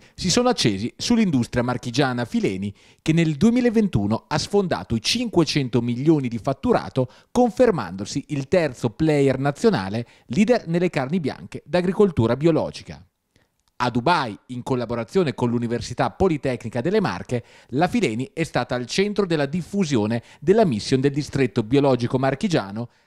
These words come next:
attraverso il convegno La rigenerazione come bene comune. Serata dedicata a Fileni che è stata conclusa da una cena show cooking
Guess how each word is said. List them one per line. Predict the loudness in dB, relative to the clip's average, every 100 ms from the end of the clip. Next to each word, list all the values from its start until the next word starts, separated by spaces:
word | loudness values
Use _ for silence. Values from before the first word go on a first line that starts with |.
| -6
attraverso | -4 0 0 0 -4
il | -4
convegno | 2 2 2 -4 -2 -4 -6 -10
La | -4 0
rigenerazione | 0 2 2 4 2 0 -2 -2 -4 -2
come | 2 2
bene | 2 0
comune. | 0 0 0 -4 -8 -16 _ _ _ _ _ _ -6
Serata | 0 2 0 -4 -8
dedicata | -4 -4 0 0 0
a |
Fileni | -2 0 0 0
che | -2
è |
stata | -2 -2 -2
conclusa | 0 0 2 0 2 2
da | 2
una | 0
cena | 0 0 -2
show | 2 2
cooking | 2 -4 -2 -2 -2